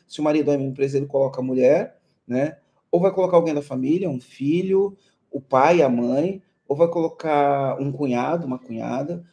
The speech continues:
ou vai colocar um grande amigo, né? Um melhor amigo, né?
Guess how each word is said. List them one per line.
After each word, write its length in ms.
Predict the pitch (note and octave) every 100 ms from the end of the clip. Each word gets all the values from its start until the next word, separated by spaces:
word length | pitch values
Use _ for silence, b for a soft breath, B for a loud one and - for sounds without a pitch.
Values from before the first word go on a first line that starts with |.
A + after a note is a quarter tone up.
| b
ou 100 | C3+
vai 120 | D3 E3
colocar 320 | D#3 D#3+ E3+
um 180 | E3 D3
grande 320 | F#3 A3+ G#3+
amigo, 440 | C#3+ D3+ D#3+ - _ _ _ _
né? 160 | B2 C#3
Um 60 |
melhor 300 | C3 C#3 C#3+
amigo, 480 | B2 A#2+ C#3+ D#3 G#3 _ _ _ -
né? 280 | C3 C#3+